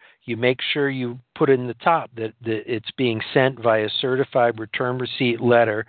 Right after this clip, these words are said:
and the certif-, you know, sent via certified number, dot, dot, dot, dot, whatever the number on the certified slip is,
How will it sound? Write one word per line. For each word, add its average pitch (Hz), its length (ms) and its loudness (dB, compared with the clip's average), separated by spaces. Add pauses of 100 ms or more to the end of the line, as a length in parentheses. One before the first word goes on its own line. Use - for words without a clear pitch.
(300)
and 117 240 0
the 104 80 -2 (100)
certif-, 151 380 2
you 135 100 -8
know, 113 140 -2 (140)
sent 143 240 2
via 120 260 4 (140)
certified 123 720 0 (100)
number, 113 500 -4 (360)
dot, 113 200 0
dot, 113 220 0
dot, 113 200 0
dot, 113 200 0
whatever 110 340 -2
the 120 100 -8
number 123 320 -2
on 117 100 0
the 113 60 -6 (100)
certified 123 480 2 (120)
slip 110 280 -2 (140)
is, 104 260 -2